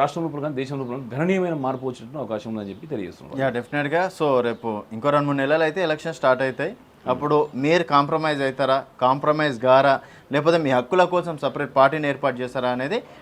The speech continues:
Speaker 2: డెఫినెట్‌గా అప్పుడు అడుగుతా. And ఇక్కడ ఎవరు బీసీల కోసం నిజంగా ఫైట్ చేస్తున్న నాయకులు, ఎవరు కాదా అనేది కూడా మీకు తేల్చి చూపించే ప్రయత్నం అయితే నేను డెఫినెట్‌గా చేస్తాను.
Speaker 1: తప్పకుండా మీకు అదే చెప్తున్నాం. ఎందుకంటే ఈ బీసీలకు రాజ్యాధికారం రావడం అనేది ఓవర్ నైట్ అయ్యేటటువంటి పని కాదు. దీనికి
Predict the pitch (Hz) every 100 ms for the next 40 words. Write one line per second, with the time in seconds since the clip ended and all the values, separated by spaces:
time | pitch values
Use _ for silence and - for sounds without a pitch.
0 | - 180 190 175 170 151 147 135 143 147
1 | 240 381 - - 139 165 170 156 151 151
2 | 247 247 - - - - - 147 190 196
3 | 196 185 180 175 156 170 165 156 151 147
4 | 147 151 147 139 139 143 151 214 - 127
5 | 135 165 147 139 143 139 135 180 151 -
6 | - - 120 151 151 143 127 117 151 160
7 | 151 160 147 135 117 - - 139 143 147
8 | 143 131 131 131 127 139 127 117 135 127
9 | 123 120 160 175 175 156 147 165 - 151
10 | 180 139 143 147 151 160 165 147 127 120
11 | 120 151 160 160 143 135 143 143 139 139
12 | 123 123 123 123 131 107 127 147 143 135
13 | 127 123 120 107 107 104 95 95 147 -
14 | - - 120 160 151